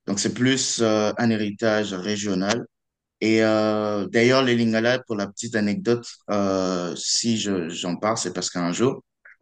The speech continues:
euh, il fallait faire une... Euh, voilà, j'ai travaillé aussi dans la promotion des droits de l'enfant dans mon pays. Alors, il fallait faire un petit, une petite sensibilisation pour l'unicef et le gouvernement. Et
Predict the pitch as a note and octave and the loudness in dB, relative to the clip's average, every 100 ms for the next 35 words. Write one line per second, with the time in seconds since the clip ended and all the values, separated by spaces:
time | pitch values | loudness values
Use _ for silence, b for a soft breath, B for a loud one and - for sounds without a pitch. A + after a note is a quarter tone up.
0 | G2+ G2 F#2+ F#2 - - G2+ G#2 G2+ G#2 | 2 4 4 4 0 -2 0 0 0 0
1 | G2+ G#2 G2+ F#2+ F2 E2+ D#2+ D2 - _ | 0 2 2 2 -2 -4 -6 -8 -12 _
2 | _ G2 F#2+ G2+ A2 G#2 G2 F#2+ G2+ F#2 | _ -2 0 0 0 2 2 2 0 0
3 | F2+ - F#2 F#2 - G2 F2 - F2+ F#2 | -2 -2 -2 -2 -4 -4 -6 -4 -2 0
4 | E2+ F2+ - E2 D#2 D2+ E2+ F2 A#2+ B | -2 -2 -4 -4 -2 -4 -2 2 2 B
5 | B B B G#2 G2+ G2+ G#2 A2 A2+ G#2+ | B B B 4 4 6 6 4 4 2
6 | - G2+ G2+ G2+ - B2 A2+ - A2 - | 2 0 0 0 0 2 0 0 -6 -4
7 | G#2 G2+ G2+ G2 G2 G2 F#2 - G#2 G2+ | -2 -2 -2 -2 -2 -2 -2 -2 -2 -4
8 | G2+ F#2 F2 F2+ F2+ F2+ - G2+ G2 - | -4 -4 -2 0 0 0 0 0 -2 -4
9 | G2 F#2+ E2 F2+ F2+ E2+ F2 G2+ A#2+ - | -2 -2 -2 -4 -4 -4 -2 0 -2 -6
10 | _ _ b b b _ G2+ G2 F2+ | _ _ b b b _ 4 4 4